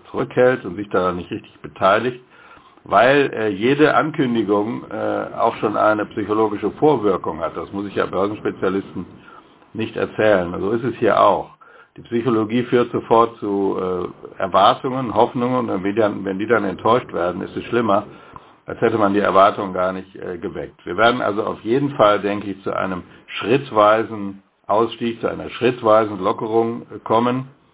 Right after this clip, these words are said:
Es stellen sich schwierige ethische und rechtliche Fragen, etwa darf man nach Alter modifizieren, was ist dringlicher, äh, sind, äh, Prüfungen dringlich oder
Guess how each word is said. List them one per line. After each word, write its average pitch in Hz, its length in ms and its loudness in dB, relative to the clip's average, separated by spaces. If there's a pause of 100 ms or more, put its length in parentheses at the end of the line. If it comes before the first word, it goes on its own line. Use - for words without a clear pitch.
(220)
Es 107 80 -16
stellen 113 260 2
sich 104 140 -4
schwierige 120 440 -2
ethische 107 520 0
und 95 120 -4
rechtliche 95 460 -4
Fragen, 98 460 2
etwa 95 400 0 (340)
darf 87 180 -6
man 98 140 0
nach 90 160 -2
Alter 104 320 0
modifizieren, 101 1040 -2 (360)
was 101 200 -4
ist 95 180 -6
dringlicher, 113 720 4 (260)
äh, 101 360 -4
sind, 101 300 -8
äh, 95 260 -4
Prüfungen 123 680 2
dringlich 113 560 2
oder 87 460 -2